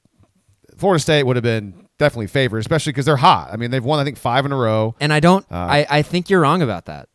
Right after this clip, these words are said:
Speaker 2: I don't think that's true because even today, and I don't know, and, like, I, I know I'm a broken record on this stuff,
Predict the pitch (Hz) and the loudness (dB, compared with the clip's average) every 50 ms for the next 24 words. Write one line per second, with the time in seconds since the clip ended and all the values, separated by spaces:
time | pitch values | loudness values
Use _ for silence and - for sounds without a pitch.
0 | _ _ _ _ _ _ _ 113 123 131 139 135 160 151 143 143 - - - 147 | _ _ _ _ _ _ _ -4 -2 -2 -2 -2 -2 -2 -2 -2 -4 -4 0 2
1 | 160 170 156 139 - 139 135 123 113 120 131 147 147 170 165 151 - 151 135 147 | 2 2 2 0 2 2 0 0 0 0 0 2 2 2 0 0 0 2 2 4
2 | 156 151 123 107 107 123 123 - _ _ _ _ - 160 160 160 143 175 185 180 | 4 4 2 0 -2 -6 -8 -10 _ _ _ _ -2 -2 -2 0 0 0 2 2
3 | 156 131 113 120 135 139 139 139 131 139 - 135 147 143 147 147 151 147 147 139 | 0 0 -2 -4 -2 -2 -2 -2 -2 -2 -2 -2 0 0 2 2 2 2 0 0
4 | 117 120 127 123 120 120 107 104 101 110 101 98 95 98 95 - - 104 101 101 | 0 0 -2 -2 0 -2 -6 -4 -4 -4 -6 -6 -6 -8 -10 -6 -6 -4 -6 -6